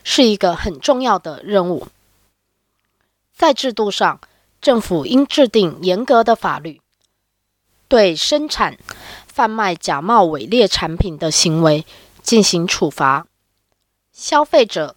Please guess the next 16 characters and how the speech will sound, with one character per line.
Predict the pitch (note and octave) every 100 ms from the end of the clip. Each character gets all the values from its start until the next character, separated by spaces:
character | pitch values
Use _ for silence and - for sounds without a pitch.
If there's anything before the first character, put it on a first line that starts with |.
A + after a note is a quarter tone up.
| _ _ _ _
个 | - C#4
人 | G#3 F3 F3+
应 | B3 B3+
该 | A#3 A3 G#3+ - - _ _ -
依 | D4+
靠 | - D4+ G3
国 | - E3+
家 | F3 C#4 D4
法 | - D#3
律 | E3+ F3
的 | D3+ D3+
力 | A2+ F#3 E3
量， | D#3+ C3+ - _ _ _ _ _ _ _ _
把 | - A3+
假 | - G#3
货 | E3+ A3+ F#3+